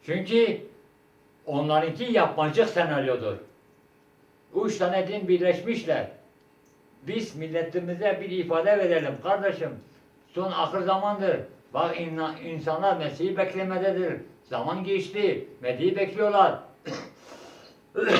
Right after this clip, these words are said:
Üç din de anlaşmışlar kendi aralarında. Yeni dünya düzeni kurmak için bazı adımlar attılar.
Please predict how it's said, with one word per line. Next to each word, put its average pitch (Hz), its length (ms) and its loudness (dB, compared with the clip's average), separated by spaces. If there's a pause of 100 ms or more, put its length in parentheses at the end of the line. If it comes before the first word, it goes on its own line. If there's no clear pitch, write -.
(1600)
Üç 180 240 4
din 156 180 -6
de 127 80 0
anlaşmışlar 127 840 -6
kendi 143 260 -4
aralarında. 120 960 0 (380)
Yeni 135 360 -6
dünya 127 380 -4
düzeni 117 440 -6
kurmak 151 400 -4
için 190 280 -2 (1300)
bazı 135 280 -2
adımlar 123 400 -2
attılar. 147 540 2